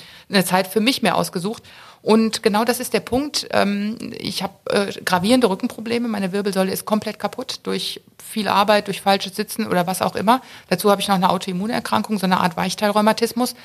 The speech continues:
Und das sind alles Sachen, die kann man natürlich ersticken, ja, indem man irgendwelche Schmerzmittel einwirft. Es ist allerdings nur semi-optimal. Ich hab das selbst gemerkt, an einem gewissen Punkt sagt der Körper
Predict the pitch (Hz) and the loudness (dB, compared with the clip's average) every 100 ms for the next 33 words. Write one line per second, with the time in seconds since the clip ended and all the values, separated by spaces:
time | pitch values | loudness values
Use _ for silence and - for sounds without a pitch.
0 | - - - 208 202 208 220 247 - - | -20 -6 2 2 2 0 0 2 -2 0
1 | 247 190 214 226 190 196 185 170 - 170 | -2 0 0 2 0 -2 -4 -4 -2 -4
2 | 285 320 208 214 196 196 196 190 185 190 | -4 -8 -2 0 0 2 2 2 0 0
3 | 170 175 185 - 226 226 214 220 233 269 | -2 -2 -2 0 0 0 2 2 2 -2
4 | - - - - - - 226 - 240 220 | -4 -18 -20 -20 -10 -2 -2 2 2 4
5 | 226 - 233 175 208 208 - - 180 170 | 2 2 2 2 0 0 -2 -2 -2 0
6 | 170 185 202 - 170 196 - 185 180 208 | 0 0 0 0 0 -2 -2 -2 2 0
7 | - - 196 196 190 220 - - 208 - | 0 0 2 2 0 -2 -4 -4 -4 -2
8 | - 190 180 180 190 180 | 0 0 2 0 2 0